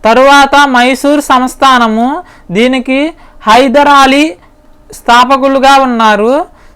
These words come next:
తరువాత బెంగాల్ సంస్థానము, దీనికి హాలీ వర్గీఖాన్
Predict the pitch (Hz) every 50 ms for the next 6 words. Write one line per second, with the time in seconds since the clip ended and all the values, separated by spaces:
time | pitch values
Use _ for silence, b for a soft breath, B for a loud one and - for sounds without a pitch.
0 | b - - 226 233 262 269 277 269 269 294 302 285 233 214 240 240 247 254 254
1 | 269 277 277 294 285 - 269 254 254 254 254 - - 262 254 233 226 226 220 214
2 | 226 233 247 262 302 330 b b b b b 165 185 226 240 247 247 233 277 294
3 | 302 294 - - 233 226 233 247 254 262 285 294 277 262 247 233 220 208 220 269
4 | 269 254 - 269 277 277 285 320